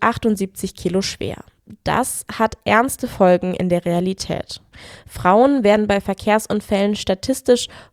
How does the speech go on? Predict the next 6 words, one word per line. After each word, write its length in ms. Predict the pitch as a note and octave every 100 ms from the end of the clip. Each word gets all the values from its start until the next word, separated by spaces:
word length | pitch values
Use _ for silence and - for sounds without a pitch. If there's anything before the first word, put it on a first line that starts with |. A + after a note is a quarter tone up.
| -
häufiger 480 | B3 D#4 D4+ B3+ B3
verletzt, 640 | - G#3+ E3+ - - -
berichtet 440 | - F#3 - F3+ -
die 100 | F3
U-S-amerikanische 1200 | F3 - - G3+ G3+ G3 F#3+ F#3+ F#3+ G3+ - G#3+
Verkehrssicherheitsbehörde. 1500 | A3+ - F#3 D3+ - E3 - D#3+ D#3+ - - F3+ E3 -